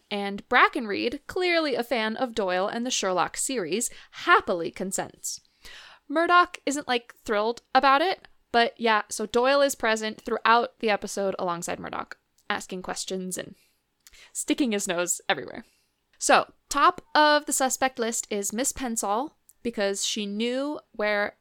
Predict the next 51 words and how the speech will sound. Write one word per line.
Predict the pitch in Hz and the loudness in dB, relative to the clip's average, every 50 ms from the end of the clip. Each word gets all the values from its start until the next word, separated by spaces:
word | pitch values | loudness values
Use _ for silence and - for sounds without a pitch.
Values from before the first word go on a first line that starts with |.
| - | -10
exactly | 226 220 - 208 190 196 - - 196 196 190 | -8 -6 -2 -2 -2 -2 -2 -4 -4 -4 -4
the | 185 - 208 | -2 -4 -4
body | - 220 196 185 170 160 | -2 0 0 0 0 -2
was. | 175 190 - 170 220 226 - - - - _ _ _ _ _ | -6 -6 -6 -6 -6 -6 -6 -8 -8 -10 _ _ _ _ _
However, | - 220 214 214 208 214 214 214 214 | -2 0 0 2 2 0 -2 -2 -2
she's | - - 214 214 208 - | -2 -2 -2 -4 -4 -4
exonerated | - 202 - 247 247 254 247 247 247 247 240 247 247 240 240 240 | -6 -8 -6 -4 -4 -4 -4 -4 -2 -2 -2 0 0 0 -2 -2
when | 226 214 214 208 202 | -2 -4 -4 -6 -6
we | 202 214 226 247 | -6 -4 -4 -4
learn | 247 247 233 233 233 233 226 | -4 -4 -6 -6 -4 -4 -2
that, | 220 202 202 202 196 196 - - | 0 2 2 2 2 0 -2 -6
uh, | 202 190 190 190 208 | -10 -8 -8 -8 -6
she | - - 226 | -6 -6 -4
found | - 240 226 233 240 233 | -2 0 0 0 0 0
out | 226 220 226 - - | 0 0 0 -2 -4
about | - - 196 196 214 - - | -8 -2 0 0 0 0 -2
the | - | -8
body | - - 170 170 175 170 170 180 196 202 - - - _ _ | -6 -4 -4 -2 -2 -2 -4 -4 -6 -6 -10 -14 -20 _ _
because | - 220 208 208 202 - | -8 -6 -4 -4 -4 -4
she | - 240 233 | -4 -2 -2
has | 220 226 214 202 - - | 0 0 -2 -2 -4 -6
a | 208 | -8
mole | 190 190 190 190 190 190 190 196 214 233 277 277 - | -6 -6 -4 -4 -2 -2 -2 -2 -2 -4 -6 -8 -8
who | 254 233 | -10 -10
collects | - - 190 185 208 214 - - - - | -8 -8 -6 -4 -4 -4 -4 -6 -8 -8
information | 220 202 190 - 190 180 180 185 214 233 - - 359 349 | -6 -8 -8 -6 -6 -6 -6 -6 -6 -6 -6 -6 -6 -6
for | - - 226 190 190 | -6 -6 -6 -4 -4
her | - 185 185 185 - | -4 -4 -6 -4 -4
about | 202 196 _ - 208 214 - - | -8 -8 _ -2 -2 -2 -2 -6
her | - 202 190 | -10 -12 -12
clients. | - - - 240 220 226 220 208 196 196 - - - - - - _ _ - - - - - - - - | -12 -12 -8 -4 -4 -4 -2 -4 -6 -8 -8 -4 -2 -2 -2 -2 _ _ -20 -20 -20 -20 -20 -18 -10 -6
And | 214 208 208 | -6 -4 -2
this | 208 233 240 - | 0 0 0 0
mole | 233 214 226 220 208 202 208 226 | -2 -4 -2 0 0 0 -2 -2
saw | - - - 208 202 208 - - | -4 -2 0 2 2 2 2 0
a | 196 | -2
man | 202 214 226 233 240 247 247 247 254 | -4 -4 -2 -2 -2 -2 -4 -6 -8
carry | - - 247 247 247 262 269 - | -8 -6 -6 -4 -4 -4 -4 -6
a | - 233 | -6 -6
body | - 208 196 196 196 202 202 208 - | -4 -2 0 0 0 -2 -4 -4 -2
out | 202 196 202 - - | -2 -2 -2 -4 -8
from | - - - 226 220 220 226 226 | -14 -6 -2 -2 0 0 0 -2
the | 233 | -4
Paranormal | - - 208 202 208 202 196 196 190 185 190 - | -6 -6 -6 -6 -6 -6 -6 -6 -6 -6 -6 -6
Society | - 226 - - 214 220 214 202 175 180 185 185 - | -4 -4 -4 -4 -2 -2 -2 -2 -2 -2 -2 -4 -4
and | 208 196 202 - | -4 -6 -6 -6
dump | 196 185 180 - | -6 -6 -6 -6
it | 190 | -6
in | 185 180 | -6 -6
the | 175 165 | -6 -6
woods. | 170 - - - - - - | -6 -6 -6 -6 -8 -10 -10